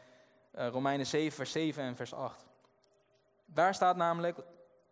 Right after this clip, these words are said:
wat Paulus schrijft, "Wat zullen wij dan zeggen? Is de wet zonde?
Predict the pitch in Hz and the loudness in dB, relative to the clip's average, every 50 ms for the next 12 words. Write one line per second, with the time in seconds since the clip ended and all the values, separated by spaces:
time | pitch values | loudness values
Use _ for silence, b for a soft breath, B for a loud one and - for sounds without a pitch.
0 | _ _ _ - - _ - 131 - - 160 170 175 165 - - 151 135 139 143 | _ _ _ -20 -16 _ -10 -4 0 2 4 4 4 2 0 0 0 0 0 -2
1 | 143 - - - - _ _ _ _ b b b b b b b b b b _ | -6 -10 -18 -20 -20 _ _ _ _ b b b b b b b b b b _
2 | - 170 208 208 - 220 196 185 170 170 170 170 156 143 - 139 120 - - 107 | 2 2 2 2 2 2 4 6 6 6 6 4 2 2 2 0 0 0 -4 -8
3 | 98 - - - - - _ b b b b b b b b b - 220 214 - | -8 -10 -16 -20 -20 -20 _ b b b b b b b b b -4 -2 -2 0
4 | - 170 151 151 160 160 - - - 190 196 175 127 113 117 165 | 0 2 2 2 2 2 0 0 0 0 0 0 0 -2 -4 -4